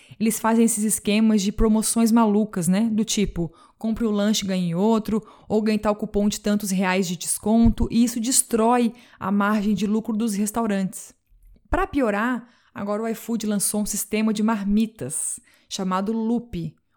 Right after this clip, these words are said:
onde a primeira refeição é vendida a quatro e noventa e nove, sem taxa de entrega, a segunda a nove e noventa e nove, também com entrega grátis.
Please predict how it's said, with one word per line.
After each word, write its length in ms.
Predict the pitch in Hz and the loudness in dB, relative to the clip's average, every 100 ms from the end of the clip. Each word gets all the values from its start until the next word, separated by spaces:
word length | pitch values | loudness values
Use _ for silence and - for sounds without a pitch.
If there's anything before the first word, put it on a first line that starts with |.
| - | -6
onde 420 | 214 196 180 170 - _ _ | -2 0 0 -4 -10 _ _
a 80 | 202 | -6
primeira 240 | 214 220 | -2 2
refeição 460 | 247 247 254 226 208 | 2 2 0 0 0
é 40 | |
vendida 460 | 190 214 190 202 180 | 2 2 4 2 -2
a 60 | 180 | -4
quatro 360 | - 185 247 | 0 0 2
e 40 | 247 | 2
noventa 300 | 226 220 202 | 4 2 2
e 20 | |
nove, 420 | 170 180 190 202 | 0 -2 -4 -4
sem 240 | - 220 | 0 2
taxa 300 | 233 190 202 | 2 0 -4
de 80 | 185 | -2
entrega, 500 | 185 160 160 175 226 _ _ _ - | -2 -4 -6 -6 -8 _ _ _ -4
a 80 | |
segunda 520 | 208 254 196 190 175 180 | -2 0 -2 0 -2 0
a 100 | 185 | 0
nove 260 | 185 220 | 0 2
e 20 | 277 | 2
noventa 240 | 240 233 | 0 0
e 20 | |
nove, 320 | 190 175 185 - _ - | -2 -2 -6 -12 _ -4
também 220 | 202 208 | 0 2
com 80 | 277 | 2
entrega 320 | 240 220 190 | 0 0 -2
grátis. 560 | 175 170 185 208 - | -2 -2 -4 -6 -8